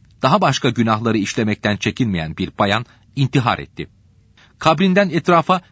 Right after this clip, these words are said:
çok kötü bir koku yayılıyor. Kimse kabrin yanına yaklaşamıyor. Bir de kabrinde bir delik açılmış, sanki görevli gibi üç beş sinek ve arı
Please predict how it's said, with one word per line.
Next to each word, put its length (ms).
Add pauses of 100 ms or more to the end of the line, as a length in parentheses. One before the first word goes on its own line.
(120)
çok 240
kötü 260
bir 100
koku 300
yayılıyor. 460 (680)
Kimse 360
kabrin 460
yanına 260
yaklaşamıyor. 720 (1040)
Bir 160
de 120
kabrinde 560
bir 200
delik 260
açılmış, 460 (340)
sanki 460 (200)
görevli 480
gibi 280 (260)
üç 220
beş 140
sinek 420
ve 180
arı 260